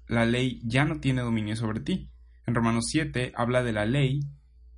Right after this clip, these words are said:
y nos dice por qué debemos de ser liberados de ella. Esto sería ofensivo para ti si fueras un judío,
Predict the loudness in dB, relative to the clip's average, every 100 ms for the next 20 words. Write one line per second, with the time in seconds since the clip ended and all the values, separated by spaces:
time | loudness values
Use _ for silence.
0 | -20 -8 2 4 4 2 -4 -4 2 2
1 | 4 4 2 -2 -6 0 0 0 2 2
2 | 4 2 2 2 0 -2 -2 0 0 2
3 | 0 0 -2 -4 -2 0 0 -4 -6 -10
4 | _ _ -12 0 0 0 2 4 4 2
5 | -2 0 0 0 0 -4 -2 2 2 2
6 | 0 0 -2 -4 0 0 0 -2 0 2
7 | 2 2 -2